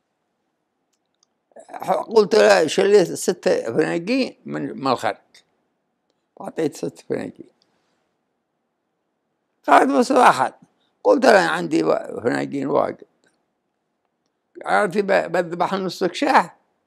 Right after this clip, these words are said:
قلت له: "ما، لا، ما أريده، ما أذوقه".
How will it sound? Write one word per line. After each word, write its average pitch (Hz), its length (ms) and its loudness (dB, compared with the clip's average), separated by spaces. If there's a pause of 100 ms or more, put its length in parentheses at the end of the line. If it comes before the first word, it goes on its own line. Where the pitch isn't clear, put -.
(440)
قلت 269 220 -2
له: 330 100 2
"ما، 277 280 0
لا، 262 220 2
ما 285 180 -4
أريده، 113 380 -8 (180)
ما 139 140 -6
أذوقه". 92 400 -10